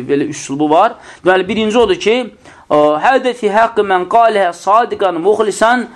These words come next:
ləm yusir alə seyyətin aslən." Deməli, birinci, e, vəch odur, yəni birinci, e, baxış odur ki, deməli, bu o kəslərin haqqındadır ki,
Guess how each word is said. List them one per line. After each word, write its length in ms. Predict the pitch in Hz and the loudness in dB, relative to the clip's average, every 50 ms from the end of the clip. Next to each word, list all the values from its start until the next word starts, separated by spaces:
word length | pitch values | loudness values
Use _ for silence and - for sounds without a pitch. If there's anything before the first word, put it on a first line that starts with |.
| - - - - - - | -20 -20 -20 -18 -8 -2
ləm 320 | - 160 214 254 254 247 | 2 2 4 4 2 2
yusir 340 | 240 214 - - 220 208 202 | 0 -2 0 0 2 2 2
alə 360 | 190 - 175 180 175 175 170 | 2 2 2 2 2 0 -2
seyyətin 560 | 170 - 214 208 208 196 190 175 170 - 165 - | -2 -2 -4 -4 -2 0 0 0 0 -2 -2 0
aslən." 500 | - 170 - - - 180 170 156 131 123 - - - - - _ - | 0 0 0 -2 -2 0 2 2 0 -2 -6 -16 -20 -20 -16 _ -2
Deməli, 300 | 151 160 175 190 202 185 | 0 0 2 2 0 -2
birinci, 440 | 165 175 180 165 180 180 175 185 233 208 135 87 147 | -2 -2 -2 0 0 0 0 -2 -2 -4 -2 -2 0
e, 40 | 151 147 | 2 2
vəch 300 | 160 180 170 160 - - | 2 2 2 0 -2 -4
odur, 220 | - 156 151 143 | -4 -2 0 0
yəni 160 | 143 143 147 147 | 0 -2 -2 -4
birinci, 380 | 156 180 175 170 175 170 208 214 175 104 143 | -4 -4 -2 -2 -2 -2 -2 -2 -2 -2 -2
e, 40 | 151 139 147 | -4 -2 -2
baxış 280 | 160 156 156 180 - 180 | -2 -2 -2 -4 -4 -4
odur 160 | 170 156 156 147 | -4 -2 -2 -2
ki, 120 | 165 208 226 233 233 - - - - _ - | 0 0 0 0 -2 -8 -18 -20 -18 _ -4
deməli, 240 | 170 180 202 214 214 190 | 0 0 0 0 0 -2
bu 80 | 240 247 240 | -2 -2 0
o 20 | 226 | 0
kəslərin 560 | 214 - 214 190 190 - 185 185 202 202 196 | 0 0 -2 -2 -2 -2 0 0 0 0 0
haqqındadır 680 | 185 175 165 160 - - 160 156 156 156 143 143 143 139 | 0 0 -2 -2 -2 -4 -2 -2 0 0 -2 -2 -4 -6
ki, 140 | 139 156 165 | -4 -2 -2